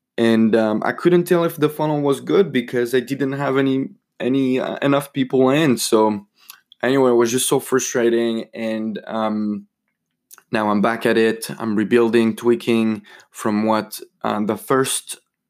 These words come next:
draft, the first, uh, version taught me, and, uh, we're changing the strategy. Uh, we're promoting now to super locally and, um,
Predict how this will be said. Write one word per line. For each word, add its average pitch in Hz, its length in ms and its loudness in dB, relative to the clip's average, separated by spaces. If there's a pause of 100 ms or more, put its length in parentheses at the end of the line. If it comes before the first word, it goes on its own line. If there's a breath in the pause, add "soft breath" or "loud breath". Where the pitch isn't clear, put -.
(140)
draft, 107 580 -2 (460)
the 104 200 -4
first, - 540 -2 (180)
uh, 101 240 -2
version 104 500 0
taught 107 300 -2
me, 110 320 0
and, 104 500 -2
uh, 98 140 0
we're 101 160 0
changing 110 340 -4
the 107 80 -4
strategy. 117 680 0 (520 loud breath)
Uh, 98 220 0
we're 98 100 4
promoting 110 540 0
now 104 180 0
to 104 540 -4 (380 soft breath)
super 127 680 2
locally 117 880 2 (520 soft breath)
and, 104 560 -4
um, 98 680 -4